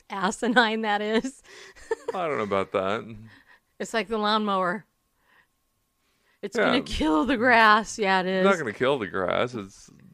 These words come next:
Speaker 2: actually
Speaker 1: Well,
Speaker 2: helps it in some cases.
Speaker 1: Oh.
Speaker 2: But
Speaker 1: <laughs>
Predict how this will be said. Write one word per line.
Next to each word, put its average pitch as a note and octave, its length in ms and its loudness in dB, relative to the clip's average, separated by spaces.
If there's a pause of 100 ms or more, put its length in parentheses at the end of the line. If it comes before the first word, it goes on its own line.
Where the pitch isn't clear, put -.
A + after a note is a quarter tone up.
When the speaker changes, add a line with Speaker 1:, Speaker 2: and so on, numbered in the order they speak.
(320)
Speaker 2:
actually F#2+ 680 -6
Speaker 1:
Well, A3 520 0 (1600)
Speaker 2:
helps A2+ 400 -2
it F#2 160 -6
in G2+ 100 -12
some F#2+ 400 -10
cases. G#2+ 560 -6 (1120)
Speaker 1:
Oh. A3 500 -2 (840)
Speaker 2:
But F#2+ 260 0
Speaker 1:
<laughs> - 520 -6